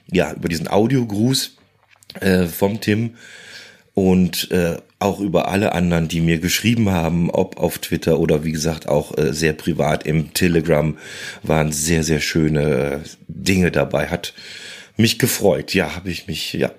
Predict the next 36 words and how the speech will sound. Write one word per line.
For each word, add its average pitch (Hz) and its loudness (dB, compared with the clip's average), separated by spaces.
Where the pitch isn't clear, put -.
bin 107 2
ich 98 -2
richtig - -2
immer 107 4
noch, 87 2
äh, 87 2
gerührt. 90 2
<laughs> - -10
Sehr, 101 2
sehr 90 4
schön. 87 0
Ja, 127 4
der 107 0
Geburtstag 120 -2
an 117 0
sich 147 -2
verlief 131 -2
so 131 4
wie 127 2
geplant. 143 0
Das - -2
hatte 120 -2
ich 98 -8
ja 98 0
schon, 90 -2
glaub 78 0
ich, - -2
auch - -2
angekündigt. 135 -2
Ähm, 131 2
Aufstehen 143 2
war 135 2
um 117 2
sieben 135 0
Uhr 104 2
dreißig. 92 2